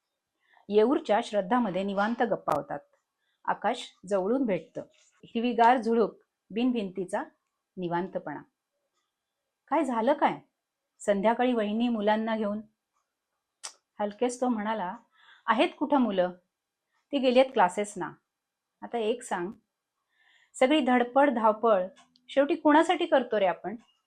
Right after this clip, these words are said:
या प्रश्नांची उत्तरं द्यायची नसतात.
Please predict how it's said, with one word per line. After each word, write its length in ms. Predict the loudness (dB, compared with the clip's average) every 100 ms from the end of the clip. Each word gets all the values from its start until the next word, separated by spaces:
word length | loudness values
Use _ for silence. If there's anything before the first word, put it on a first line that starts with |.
| _ _ _ _ _ _ _ _ _ _ _ _ _ _
या 100 | 0
प्रश्नांची 560 | 2 2 2 -2 -2 -4
उत्तरं 360 | -6 -2 -2
द्यायची 320 | -2 -6 -8 -12
नसतात. 340 | -12 -14 -18